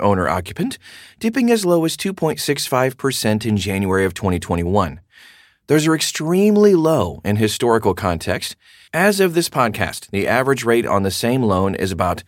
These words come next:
eh, five point three percent. For at least the next several months and perhaps for years to come, we will experience a higher interest rate environment. However, the lingering impact of these years of ultra-low interest rates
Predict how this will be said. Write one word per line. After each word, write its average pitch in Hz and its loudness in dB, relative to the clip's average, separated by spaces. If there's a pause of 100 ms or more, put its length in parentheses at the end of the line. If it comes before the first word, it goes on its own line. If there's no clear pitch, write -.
(500)
eh, 226 2
five 151 0
point 127 0
three 107 0
percent. 92 -8 (1000)
For 160 4
at - 2
least 196 0
the 170 -2
next 147 -2
several 120 2
months 107 0
and 101 0
perhaps 101 -4
for 110 -2
years 95 -2
to 98 -6
come, 120 -2 (480)
we 139 2
will 185 6
experience 139 -2
a 127 -2
higher 127 0
interest 104 -2
rate 92 0
environment. 85 -2 (440)
However, 113 4
the 104 2
lingering 110 2
impact 107 0
of 92 -2
these 101 -4
years 107 -2
of 98 -2
ultra-low 95 2
interest 101 -4
rates 90 -4